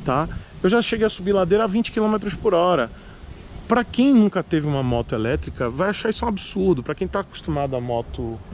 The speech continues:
é, a combustão, vai achar um absurdo. Mas, gente, isso aqui é, é uma, é uma motocicleta que você carrega na tomada.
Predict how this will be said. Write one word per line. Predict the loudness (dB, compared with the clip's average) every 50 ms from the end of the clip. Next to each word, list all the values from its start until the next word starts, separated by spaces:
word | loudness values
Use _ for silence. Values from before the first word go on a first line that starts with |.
| -10 -10 -10 -12 -14 -14 -14 -10 -4
é, | -2 -2 0 0 -2 -4 -4 -6
a | -8
combustão, | -6 -6 -4 -4 -4 -6 -4 -2 0 0 0
vai | 0 0
achar | -2 -2 -4 -6
um | -8
absurdo. | -6 -8 -6 -2 -2 -2 0
Mas, | -2 -4 -2
gente, | -2 -4 -4 -6 -8
isso | -10 -10
aqui | -10 -8 -8 -8 -10 -8 -8
é, | -8 -8 -8 -8 -6 -6
é |
uma, | -4 -4 -4 -6 -8 -12 -14 -16 -16 -16 -16 -16 -10 -6
é | -4
uma | -2 -2 -2
motocicleta | -2 -4 -6 -6 -10 -12 -6 -6 -6 -6 -6
que | -8 -8
você | -10 -6
carrega | -4 -2 -2 0 0 0
na | -2 -2
tomada. | -4 -4 -4 -2 -2 0 0 -2 -2 -6